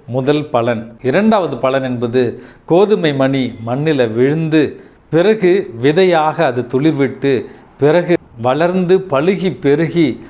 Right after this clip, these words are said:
பலன் அளிக்கக்கூடிய வகையில கோதுமை மணி வளர்ந்து பலனை தருகிற அளவுக்கு அது தன்னுடைய வாழ்க்கையை மாற்றிக்கொள்ளும். ஒவ்வொரு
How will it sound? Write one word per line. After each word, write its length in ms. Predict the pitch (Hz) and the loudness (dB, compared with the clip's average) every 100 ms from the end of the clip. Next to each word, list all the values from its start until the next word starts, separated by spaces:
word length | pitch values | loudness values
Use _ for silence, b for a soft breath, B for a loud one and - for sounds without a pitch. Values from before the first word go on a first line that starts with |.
| B - | B -2
பலன் 360 | 151 196 247 | 0 2 2
அளிக்கக்கூடிய 720 | 156 165 208 214 180 151 135 131 127 | 0 -2 0 0 0 -2 0 2 2
வகையில 520 | 123 135 123 123 127 - _ _ - | 0 0 0 -2 -4 -14 _ _ -2
கோதுமை 480 | 165 196 180 151 | 0 2 0 0
மணி 300 | 131 131 131 | 0 -2 -2
வளர்ந்து 560 | 101 117 143 170 175 175 | -2 -2 0 0 0 -2
பலனை 460 | - 143 170 214 196 | -2 -2 0 0 0
தருகிற 380 | 147 143 151 | 0 0 2
அளவுக்கு 760 | 135 127 127 123 123 143 113 B B B | 0 0 0 -2 0 -2 -2 B B B
அது 200 | 123 131 | -4 -2
தன்னுடைய 360 | 127 131 127 | -4 0 0
வாழ்க்கையை 480 | 113 120 143 139 123 117 | 2 0 0 -2 -2 -2
மாற்றிக்கொள்ளும். 640 | 123 135 120 117 117 117 113 B B B | -4 -6 -6 -6 -4 -4 -8 B B B
ஒவ்வொரு 800 | 127 170 196 196 208 185 185 - | 2 2 2 2 2 2 -2 -6